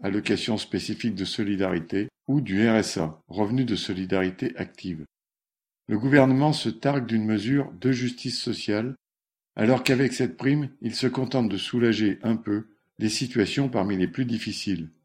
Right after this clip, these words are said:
Certes, ces trois cents euros ne paraîtront pas négligeables aux allocataires de l'A S S ou du R S A, précisément parce que ces allocations ou revenus dits de substitution sont d'un montant dérisoire.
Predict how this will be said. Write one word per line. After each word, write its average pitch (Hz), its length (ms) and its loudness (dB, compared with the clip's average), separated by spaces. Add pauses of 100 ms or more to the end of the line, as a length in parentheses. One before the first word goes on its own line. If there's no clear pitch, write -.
(180)
Certes, 135 420 0
ces 107 200 -4
trois 113 180 -6
cents 95 260 -4
euros 131 340 -2 (160)
ne 117 100 4
paraîtront 120 480 2
pas 120 160 0
négligeables 107 680 0 (380)
aux 98 220 -2
allocataires 110 600 2
de 90 80 0
l'A 87 180 -2
S 85 200 -8
S 120 300 -2
ou 101 100 -4
du 92 260 0
R 87 120 0
S 82 200 -4
A, 120 220 -4 (440)
précisément 113 720 -2
parce 90 220 -6
que 95 120 -6
ces 85 280 -4
allocations 104 760 -2 (120)
ou 82 100 -6
revenus 107 640 0 (320)
dits 113 260 0
de 92 120 2
substitution 90 880 -6 (300)
sont 139 240 -4
d'un 95 200 -2
montant 104 380 -2
dérisoire. 95 640 0